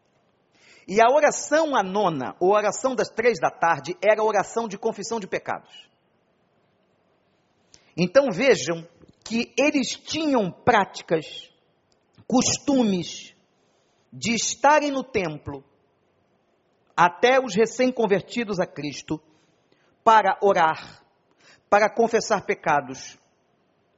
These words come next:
para ler a Torá e, obviamente, para um momento de comunhão. Tá claro, gente? Mas o que vai acontecer?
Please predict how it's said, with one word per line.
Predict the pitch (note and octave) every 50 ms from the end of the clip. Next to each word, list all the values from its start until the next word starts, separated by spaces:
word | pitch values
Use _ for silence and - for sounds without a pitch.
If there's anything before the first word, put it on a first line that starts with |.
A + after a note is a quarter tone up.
| _ _
para | - G3+ G3 G#3
ler | G3+ G3+ A3 A3+ G#3+
a |
Torá | - - - G3 E3+ D3 C#3 C#3 C#3 C3 - - _ _ _ _ _ _ _ _ _ _ _ _ _ _ _ _ _
e, | - B3+ A3
obviamente, | E3+ D3 C#3 - F3 D#3+ D3+ D3+ D#3+ D#3+ - - - - - - _ _ _ _ _ -
para | - A3+
um | F3 C#3+
momento | B2+ A#2 B2 C3 -
de | - -
comunhão. | - F#3+ F3+ F#3+ G#3+ A#3 C4+ A#3+ A#2+ - _ _ _ _ _ _ _ _ _ _ _ _ _ _ _ _ _ _ _ _ _ _ _ _ _ _ _ _ _ _ _ _ _ -
Tá | F#3 F#3
claro, | - B3 C#4+ C4+ F#3
gente? | C#3+ - A2+ E2+ - - - _ _ _ _ _ _ _ _ _ _ _ _ _ _ _ _ _ _ _ _ _ _ _ _ _ _ - - - -
Mas | B3 D#4 E4+ B3+
o | D#4 E4+
que | - D4+ A#3+
vai | F#3+ C4+ C4+
acontecer? | A#3 - A3+ G#3+ - G3 D#3+ - - C#3+ G#2 - -